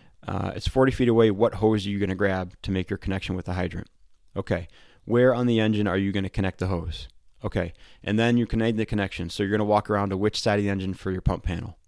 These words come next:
Okay, so you might have to lead it, right? But you're also gonna assist them in that visualization. Either way is fine. It's not everybody's natural ability to just spew out these things and just go on this laundry list of this long diatribe of what they would naturally do. If the information's in there, help them get it out,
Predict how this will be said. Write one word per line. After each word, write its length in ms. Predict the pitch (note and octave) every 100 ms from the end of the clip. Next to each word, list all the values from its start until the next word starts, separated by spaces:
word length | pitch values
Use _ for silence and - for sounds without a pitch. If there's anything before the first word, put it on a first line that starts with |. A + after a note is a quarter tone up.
| -
Okay, 280 | G2+ - F2+ - -
so 100 | -
you 40 |
might 160 | C#3 E3
have 80 | C3
to 60 | A#2+
lead 180 | D3
it, 180 | A2 A2+ -
right? 260 | G2+ G#2+ -
But 160 | B2 -
you're 80 | C3+
also 180 | C#3+
gonna 140 | C#3 A2
assist 380 | - C#3 - -
them 200 | G2+ G#2+
in 220 | G#2 G2+
that 240 | G2+ -
visualization. 600 | F2+ G#2 G2 G2 G#2+ F#2+ - - - - _
Either 200 | F#3 G3
way 140 | E3+ D3
is 120 | -
fine. 360 | C#3 G2+ F2+ - _ _ _ _ _
It's 200 | - C3
not 140 | E3 E3
everybody's 520 | E3 D3+ D3 B2+ A2+
natural 340 | A#2 A#2+ A#2
ability 420 | G2 A2+ A2+ F2+
to 420 | F2+ - G2 F#2+ F#2
just 300 | G2 - - _ _ -
spew 380 | - - C#3 A2+
out 180 | G2
these 200 | E2+ F2
things 420 | - E2 F#2+ - -
and 100 | A2+
just 160 | A2 G2+
go 160 | A#2 A#2+
on 80 |
this 160 | A2+ G2
laundry 340 | G2+ G#2 G2
list 280 | G2 G2 -
of 200 | G2 F2 - -
this 160 | - A2
long 220 | A2 G#2
diatribe 400 | G2 G2+ F#2+ F#2+
of 60 | F#2
what 140 | G2
they 80 | F#2
would 80 | F#2
naturally 300 | F#2+ F#2 F#2+
do. 160 | F#2+ E2+ - - - _ _ _ -
If 100 | A2+
the 80 | C3
information's 520 | F3 D#3 C#3 B2 G#2+
in 140 | A#2+ G2
there, 140 | F#2+
help 300 | F2+ C3 -
them 180 | A#2+ A2
get 160 | G2+
it 100 | F#2+
out, 240 | F2+ E2